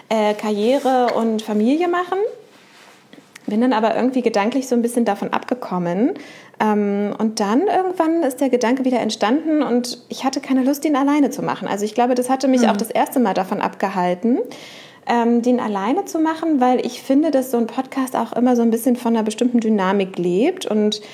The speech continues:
Speaker 1: ähm,
Speaker 2: Ja.
Speaker 1: als wir uns dann kennengelernt haben, ähm, passte das irgendwie so gut. Und ich fand irgendwie, ach, unsere Stimmen, die passen irgendwie auch gut zusammen. Und wir, wenn wir uns sehen, und das war eigentlich am wichtigsten, wenn wir uns sehen, wir können ja,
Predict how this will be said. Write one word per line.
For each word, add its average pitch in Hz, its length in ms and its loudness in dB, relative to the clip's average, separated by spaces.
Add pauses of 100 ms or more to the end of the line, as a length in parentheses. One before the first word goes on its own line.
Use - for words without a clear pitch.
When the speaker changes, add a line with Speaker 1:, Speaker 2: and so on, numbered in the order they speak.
(320)
Speaker 1:
ähm, 214 640 2
Speaker 2:
Ja. 240 40 -8 (240)
Speaker 1:
als 220 200 0
wir 240 100 4
uns 262 140 2
dann 214 180 0
kennengelernt 330 640 0
haben, 320 440 0 (600)
ähm, 254 600 2 (380)
passte - 380 -6
das 285 180 2
irgendwie 185 380 2
so 180 160 -2
gut. 180 300 0
Und 202 100 2
ich 233 220 -2
fand 269 340 4
irgendwie, 254 400 2
ach, - 160 -6
unsere 208 300 -2
Stimmen, 392 540 -2
die 294 80 -2
passen 240 320 -10
irgendwie 190 260 -8
auch - 260 -12
gut 359 160 -6
zusammen. 269 540 2
Und 226 220 -4
wir, 208 160 2 (360)
wenn 254 160 4
wir 254 140 2
uns 220 180 -2
sehen, 294 280 4
und 202 120 -8
das 262 180 0
war 240 120 4
eigentlich 196 320 -2
am 190 100 -4
wichtigsten, 226 540 -2
wenn 220 140 0
wir 202 100 -2
uns 214 180 -4
sehen, 262 240 4
wir 254 120 0
können 269 320 2
ja, 208 180 0